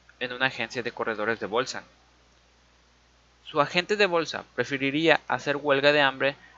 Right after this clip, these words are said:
antes que adoptar la estrategia de Warren de comprar y conservar. No es que los agentes no crean que el valor vaya a aumentar, se trata de que no van a aumentar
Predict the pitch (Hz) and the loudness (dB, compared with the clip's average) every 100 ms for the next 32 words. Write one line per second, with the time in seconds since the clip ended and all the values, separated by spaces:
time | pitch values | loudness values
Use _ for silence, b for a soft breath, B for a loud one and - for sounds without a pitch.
0 | B 135 165 185 - 156 151 - 131 139 | B 2 2 -4 0 0 0 -2 0 0
1 | - 131 131 117 117 127 127 117 113 120 | -4 -4 -2 -2 0 -2 -2 0 0 0
2 | 113 117 107 117 147 - 131 131 120 117 | -4 -6 -2 4 4 2 -8 -10 -8 0
3 | 131 139 - - b b b _ 135 160 | 4 4 2 -20 b b b _ -6 -2
4 | 190 - 196 - 156 156 151 123 135 139 | 0 0 -4 -4 -6 -6 -6 -10 -8 -6
5 | 139 139 139 131 123 127 120 120 117 117 | -6 -4 0 0 0 2 2 2 -2 -2
6 | 135 127 - _ - 143 139 151 156 175 | 0 0 -6 _ -8 -6 4 8 8 6
7 | 175 165 147 131 143 156 170 175 185 185 | -4 -2 -2 0 2 2 0 -4 -4 -8
8 | 180 147 147 | 0 2 2